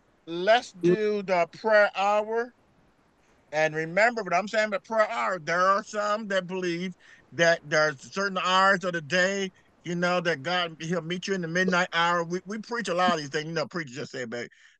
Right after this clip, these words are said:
Speaker 1: they're not teachers, so they'll say almost anything. But there are people that still teach this. I, I reached out to a, a, a woman of God, was what, actually a student,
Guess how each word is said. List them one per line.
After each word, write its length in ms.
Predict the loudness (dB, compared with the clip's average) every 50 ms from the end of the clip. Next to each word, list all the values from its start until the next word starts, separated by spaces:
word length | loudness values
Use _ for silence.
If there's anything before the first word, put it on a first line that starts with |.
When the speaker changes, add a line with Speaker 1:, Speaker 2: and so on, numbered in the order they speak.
| _ _
Speaker 1:
they're 140 | -4 -4 -2
not 200 | -2 -4 -6 -6 -6
teachers, 300 | -6 -6 -6 -10 -10 -10
so 100 | -8 -6
they'll 140 | -6 -6
say 160 | -6 -6 -8 -8
almost 320 | -8 -8 -10 -10 -12 -12
anything. 480 | -12 -10 -10 -8 -8 -8 -8 -10 -12 -14 -20 -20 -20 _ _ _
But 360 | -2 2 4 4 4 4 2 0 _ _ _ _ _ _ 0
there 120 | 2 2 2
are 100 | 2 0
people 220 | -2 -2 0 0
that 100 | 0 0
still 260 | 0 -2 -4 -4 -4 -4
teach 280 | -4 -6 -8 -8 -6
this. 180 | -6 -6 -8 -6 -4
I, 340 | -2 0 0 0 0 -2 -6 -10 _ _ _
I 200 | 0 4 4 4
reached 300 | 4 2 0 -4 -2 -2
out 200 | -2 -4 -4 -2
to 120 | -2 0 0
a, 240 | 0 0 -4 -6 -4 -2
a, 260 | 0 2 2 2 0 0 -2
a 80 | -4
woman 280 | -4 -4 -4 -4 -2 -2
of 100 | -4 -2
God, 240 | 0 0 0 0 0
was 160 | -2 -4 -6
what, 160 | -6 -8 -8 -6 -6
actually 260 | -6 -4 -4 -4 -6
a 60 | -6
student, 500 | -6 -6 -6 -6 -4 -4 -4 -6 -8 -12